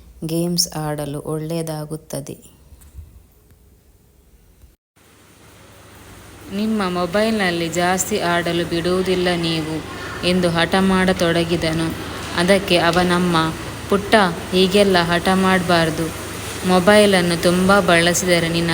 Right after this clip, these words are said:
ಕಣ್ಣಿಗೆ ಒಳ್ಳೆಯದಲ್ಲ. ನೀನು ದೊಡ್ಡವನಾದ ಮೇಲೆ ಬೇಕಿದ್ದರೆ ಕೊಳ್ಳಬಹುದು, ಅವಶ್ಯಕತೆ ಇದ್ದಾಗ ಖರೀದಿಸುವ. ಈ ಸಲ ನಿನಗೆ ಒಳ್ಳೆಯ ಕಥೆಯ ಪುಸ್ತಕವನ್ನೋ ಆಟಿಕೆಯನ್ನೋ ಕೊಡಿಸುವೆವು" ಎಂದು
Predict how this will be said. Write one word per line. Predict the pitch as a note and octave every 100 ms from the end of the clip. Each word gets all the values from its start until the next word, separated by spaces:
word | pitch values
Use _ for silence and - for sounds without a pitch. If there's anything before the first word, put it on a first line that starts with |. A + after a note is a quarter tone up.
| E3
ಕಣ್ಣಿಗೆ | E3+ F3 F#3 E3+
ಒಳ್ಳೆಯದಲ್ಲ. | E3 E3+ E3 F3+ F#3 E3 D#3+ D#3+ E3+ - - - - F#3+
ನೀನು | G3 G#3 F#3
ದೊಡ್ಡವನಾದ | F3 E3 G3 G#3 G#3+ G#3+ G3+
ಮೇಲೆ | G3 E3+ E3 E3
ಬೇಕಿದ್ದರೆ | D#3+ E3+ E3 F#3 E3 E3 E3
ಕೊಳ್ಳಬಹುದು, | - F3 F3+ F#3+ E3+ D#3+ D#3+ E3 D#3+ - - - - -
ಅವಶ್ಯಕತೆ | F3 G3+ G3 A3+ G#3+ F3+ F3+ E3+
ಇದ್ದಾಗ | E3 F3 E3+ E3+ E3
ಖರೀದಿಸುವ. | E3+ F#3 G3 F3+ - D#3+ E3 D#3 - - _ _ _ _ _ - - - G3+
ಈ | G#3 A3+
ಸಲ | - F#3 E3+ E3+
ನಿನಗೆ | F3 F#3 F3+ E3
ಒಳ್ಳೆಯ | E3 E3+ F#3 G3
ಕಥೆಯ | G3+ F3 E3 F3
ಪುಸ್ತಕವನ್ನೋ | F3 E3+ - E3+ F3 E3 E3 E3 F3+ F3 D#3+ - - -
ಆಟಿಕೆಯನ್ನೋ | F3+ F3 G3 G3+ F#3+ E3+ E3+ E3+
ಕೊಡಿಸುವೆವು" | - E3+ F3+ - E3+ E3+ D#3 D#3 D3+ - - - - - F3
ಎಂದು | F#3 F3